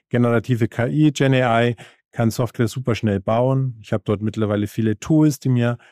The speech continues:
beim Bauen von Software helfen können. Und deswegen wird dieser, werden Kunden eben dazu übergehen, nicht mehr Standardsoftware von der Stange zu kaufen, sondern werden sich eben ihre Software bauen lassen.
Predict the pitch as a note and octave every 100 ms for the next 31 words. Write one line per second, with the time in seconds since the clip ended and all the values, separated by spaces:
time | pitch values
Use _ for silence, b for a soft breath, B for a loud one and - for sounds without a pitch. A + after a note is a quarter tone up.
0 | b - A2+ A2 B2 C3+ C#3 B2+ B2+ -
1 | A#2+ A#2 A2+ b b _ C#3 D#3 D#3 A#2+
2 | - B2+ C#3 A#2 A#2+ - C3 A#2 A#2 A2+
3 | - A2 A2 G#2+ G#2 - b b b -
4 | A2 A2 G#2+ E3 D#3+ C3 B2 A#2 - A#2
5 | B2 A2+ A#2 A#2 A2+ B2 G#2+ - A2+ A#2
6 | A2 A2+ _ - - A#2 - A#2 A2 -
7 | A2 G#2 - C#3+ B2 - G#2+ A2 G#2+ A#2+
8 | A2+ A2+ A2 G#2 G#2+ G#2+ G#2+ A2+ G#2+ A#2+
9 | G#2+ G#2 G2 F#2+ G2+ - F#2+ - F#2+ F#2
10 | F2+ F#2 G#2